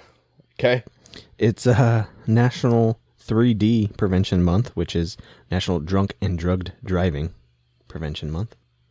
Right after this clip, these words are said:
Speaker 1: Okay.
Speaker 2: So don't do that.
Speaker 1: I'm all right with that.
Speaker 2: Prevent it.
Speaker 1: Mm-hmm.
Speaker 2: Mm-hmm. I like it. National Human Rights Month.
Speaker 1: Mm-hmm.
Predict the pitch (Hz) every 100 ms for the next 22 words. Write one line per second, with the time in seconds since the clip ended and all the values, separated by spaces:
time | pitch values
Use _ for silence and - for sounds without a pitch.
0 | _ 123 127 147 170 - _ - 92 82
1 | 82 82 - 139 180 90 90 107 - -
2 | 92 80 82 90 - - 92 95 98 -
3 | 90 90 87 - _ _ _ _ _ _
4 | 98 110 107 117 101 117 104 92 92 -
5 | 98 113 - - _ _ _ _ _ _
6 | _ _ _ _ - 104 131